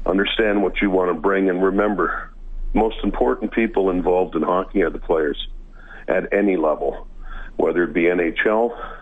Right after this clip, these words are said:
whether it be at initiation. The object is to make those players have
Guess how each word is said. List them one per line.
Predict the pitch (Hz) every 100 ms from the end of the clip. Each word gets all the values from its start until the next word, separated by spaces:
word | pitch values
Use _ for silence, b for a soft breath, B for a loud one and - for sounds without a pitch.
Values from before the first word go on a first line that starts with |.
| B
whether | 85 85 87
it | 82 -
be | 92 87
at | 82 76
initiation. | 82 90 - 92 92 90 85 - - B B B B B - - - -
The | 95
object | 98 117 113 107 -
is | 90 -
to |
make | 85 98 -
those | 104 107 - -
players | 113 101 95 - - - B B B B -
have | 98 98